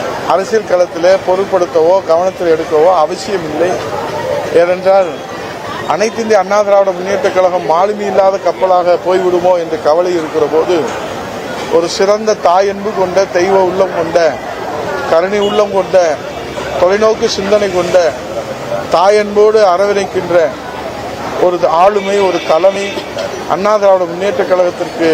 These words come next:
வாராத வந்த மாமணியாக, பொக்கிஷமாக கிடைத்திருப்பதை நாம் எல்லோரும் அறிவோம்.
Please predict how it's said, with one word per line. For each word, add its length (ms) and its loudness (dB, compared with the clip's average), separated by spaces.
வாராத 420 4
வந்த 200 0
மாமணியாக, 760 0
பொக்கிஷமாக 680 0
கிடைத்திருப்பதை 680 0
நாம் 180 0
எல்லோரும் 480 2
அறிவோம். 480 0